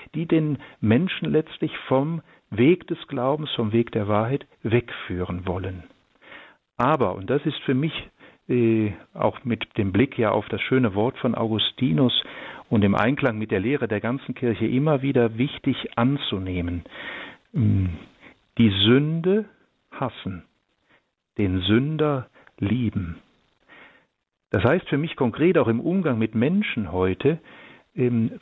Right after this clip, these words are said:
zu sehen, es hilft nichts, Menschen zu verurteilen, sondern ihnen vor allen Dingen zu helfen, Einsicht zu nehmen, Einsicht zu nehmen in die Schönheit des Evangeliums, in die Schönheit der Botschaft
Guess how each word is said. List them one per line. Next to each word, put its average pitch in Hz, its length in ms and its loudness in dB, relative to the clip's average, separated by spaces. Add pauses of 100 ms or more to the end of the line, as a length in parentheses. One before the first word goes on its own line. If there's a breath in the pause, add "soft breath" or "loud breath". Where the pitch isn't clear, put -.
zu 123 100 4
sehen, 127 540 2 (960 soft breath)
es 147 140 2
hilft - 460 2 (320)
nichts, 165 360 -4 (160)
Menschen 139 420 0
zu - 160 -4
verurteilen, 117 960 -2 (920 loud breath)
sondern 120 320 4
ihnen 120 600 0
vor - 100 -4
allen 147 180 2
Dingen 143 260 2
zu 101 200 -2
helfen, 139 720 0 (640 soft breath)
Einsicht 120 520 -2 (100)
zu 98 100 -12
nehmen, 87 640 -10 (100)
Einsicht 131 420 -2
zu 120 100 -2
nehmen 120 320 2
in 107 100 -2
die 95 80 0
Schönheit 156 500 2
des 107 140 -6
Evangeliums, 104 720 -4
in 104 100 0
die 95 120 2
Schönheit 147 460 4
der 95 80 2
Botschaft 143 680 -2